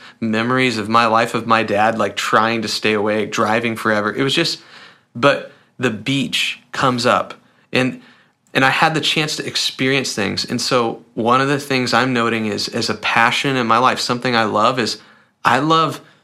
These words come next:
experiencing new things and seeing new things and learning from that. So that's something I need to cultivate. That's, that's a simple passion. It could be a hobby. It could be a, uh,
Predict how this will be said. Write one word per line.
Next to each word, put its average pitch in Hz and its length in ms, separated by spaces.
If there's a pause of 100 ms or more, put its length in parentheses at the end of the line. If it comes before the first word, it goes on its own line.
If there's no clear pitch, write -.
(260)
experiencing 147 760
new 131 120
things 160 480
and 117 120
seeing 139 440
new 113 120
things 92 380
and 98 180
learning 117 420
from 85 200
that. - 260 (640)
So 113 420 (280)
that's 151 260
something 156 460
I 123 160
need 139 180
to 104 80
cultivate. 95 680 (1600)
That's, 143 200
that's 160 280
a 170 60
simple 160 400
passion. 90 540 (420)
It 127 140
could 160 200
be 156 280 (180)
a - 60
hobby. 143 400
It 139 100
could 180 220
be 175 320
a, 123 220
uh, 113 200